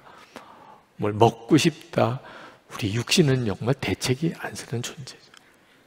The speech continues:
근데 이 육신의 욕구는 이렇게 느껴지는데 주님이 말씀하시는 것은 잘 모르겠어.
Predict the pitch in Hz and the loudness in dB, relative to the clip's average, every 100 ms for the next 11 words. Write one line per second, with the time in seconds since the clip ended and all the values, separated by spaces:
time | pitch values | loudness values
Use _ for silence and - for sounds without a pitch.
0 | - - - 208 180 151 190 - 233 196 | -20 -12 8 10 12 10 8 8 12 12
1 | 135 147 220 180 151 143 131 123 156 196 | 12 10 8 8 8 8 8 8 10 10
2 | 139 127 98 95 117 151 107 - - - | 10 8 4 6 8 8 6 -6 -18 -20
3 | - - - _ - 220 262 294 311 226 | -20 -20 -20 _ 4 8 8 10 10 8
4 | 226 220 185 151 208 220 233 247 247 - | 6 8 8 8 8 6 6 4 2 0
5 | 180 131 110 156 151 143 - - 131 | -2 0 0 2 4 4 2 -10 -10